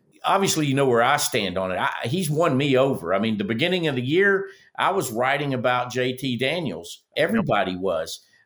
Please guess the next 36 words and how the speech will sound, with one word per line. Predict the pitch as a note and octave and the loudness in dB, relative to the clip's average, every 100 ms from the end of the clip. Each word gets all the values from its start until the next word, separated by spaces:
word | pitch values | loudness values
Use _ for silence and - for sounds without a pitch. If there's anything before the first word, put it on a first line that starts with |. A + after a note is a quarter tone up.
| - | -4
And | B2 | -2
it | B2 | 0
was | B2 A2 | -2 -2
a | |
reason | G#2 C3+ G3+ G3+ C#3 A#2+ | -2 0 0 2 2 0
that | G#2+ G#2+ | 0 0
Georgia | A2+ B2+ E3 C3+ | -2 -2 0 -2
was | G#2+ G#2 | -4 -6
considered | G#2 - F#3+ G#3 B2+ A#2 - _ _ | -6 -2 0 0 0 -2 -8 _ _
a | G2 | 0
national | A#2+ C#3+ C#3 A#2 | 2 2 0 -4
championship | - C#3+ C3 A#2+ B2+ A2+ | -4 -2 -2 -4 -4 -4
contender, | - G#2 D#3+ D#3+ | -4 -4 -2 -2
because | G2+ G#2+ F#2 | -4 -6 -4
now | A2 D3 F3 C#3+ A#2+ A2+ - _ | 0 2 4 4 2 -2 -12 _
they | - A#2 | -2 0
are | G2+ | 0
set | - - D#3 D3+ A2+ | -2 2 2 2 -2
at | A2 | -8
quarterback | - D#3+ E3 A2 G2+ G2+ | -4 -2 0 2 2 0
with | G#2+ | -4
a | G#2 | -6
former | C3 C#3 B2 | -4 -2 -2
five-star | A2+ C3 D#3+ D3+ - F#2+ | -2 0 0 -2 -4 -6
coming | F#2+ A#2 G#2+ | -2 -4 -2
in | B2 D#3 | -2 -4
there. | F2+ - _ _ _ _ _ _ - | -6 -10 _ _ _ _ _ _ -2
Who'd | A#3+ A#3+ | 0 2
have | D3 | 0
thought | - G3 E3 - | 2 2 2 0
it | C3 B2 | -4 -4
turned | D#3+ D#3 C#3+ | -2 0 2
out | D#3 C3+ - | 2 2 -2
like | C3+ C3+ A#2 | 0 0 -2
it | A2 | -4
did? | C#3 A3 A2 C#2+ | 0 2 0 -4